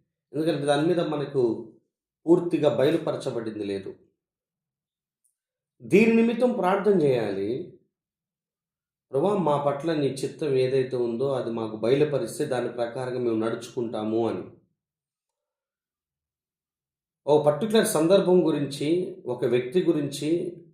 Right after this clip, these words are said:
ఆ వ్యక్తి విషయంలో జరగాల్సిన కార్యం గురించి ఒకవేళ ముందుగానే తెలుసుకోవాలి అని అనుకున్నప్పుడు,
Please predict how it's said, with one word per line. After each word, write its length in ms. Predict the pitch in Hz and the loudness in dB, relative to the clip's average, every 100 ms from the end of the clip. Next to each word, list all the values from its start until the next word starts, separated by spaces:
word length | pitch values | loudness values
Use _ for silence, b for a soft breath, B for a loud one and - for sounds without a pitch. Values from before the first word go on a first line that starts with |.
| _ _ | _ _
ఆ 100 | 120 | -2
వ్యక్తి 340 | 120 135 139 175 | 0 0 0 0
విషయంలో 440 | 165 - 160 151 | 0 0 -2 -2
జరగాల్సిన 580 | 135 135 143 139 - 135 | -2 -2 -2 -2 -4 -6
కార్యం 500 | - 117 131 143 135 | -6 -4 -2 -2 -2
గురించి 720 | 123 117 113 135 151 - - _ _ _ _ _ _ _ | -4 -6 -8 -8 -8 -10 -18 _ _ _ _ _ _ _
ఒకవేళ 800 | 123 - 131 151 180 165 127 - - _ _ _ | -6 0 4 6 6 2 -2 -10 -20 _ _ _
ముందుగానే 520 | 113 135 151 160 175 165 | -4 0 2 4 4 2
తెలుసుకోవాలి 840 | - 160 - - 185 160 147 143 | 0 -2 0 2 4 4 2 2
అని 120 | 135 | 0
అనుకున్నప్పుడు, 880 | 127 123 123 120 113 139 196 196 - | -2 -4 -4 -4 -6 -6 -4 -6 -8